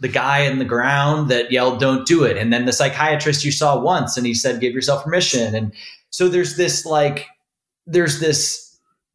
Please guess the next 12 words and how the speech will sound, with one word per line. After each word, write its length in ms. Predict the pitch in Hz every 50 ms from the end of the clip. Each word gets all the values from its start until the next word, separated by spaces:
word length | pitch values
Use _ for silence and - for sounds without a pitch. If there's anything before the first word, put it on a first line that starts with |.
| _ _ -
to 120 | - 156 160
me, 600 | 185 226 254 240 196 156 139 135 131 131 - -
like, 300 | 160 147 139 131 131 - - - - -
you're 640 | - 117 - - - 151 147 143 139 143 - - - - -
ping-ponging 680 | 185 208 220 208 - 185 180 165 156 151 151 139 135
around, 520 | 127 127 147 180 220 214 185 131 123 120 117
but 120 | 131 127 -
it's, 320 | - - - - - - -
it 140 | 151 143 -
seems 440 | - - 202 220 220 196 180 -
to 80 | - 143
be 540 | 139 170 190 190 165 135 127 117 117 -